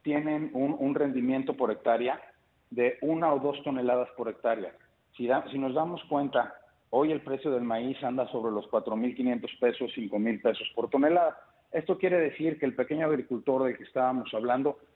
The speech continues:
solo puede tener acceso en un año a diez mil pesos. Si nosotros, eh, la-, logramos hacer el re-, el, eh, reconvertir el cultivo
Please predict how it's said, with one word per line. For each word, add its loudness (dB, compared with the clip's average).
solo 4
puede 0
tener -6
acceso -6
en -4
un 0
año -2
a -2
diez -2
mil -2
pesos. -2
Si -4
nosotros, 2
eh, 2
la-, -2
logramos 0
hacer -2
el 2
re-, -2
el, 0
eh, 0
reconvertir -2
el -4
cultivo 0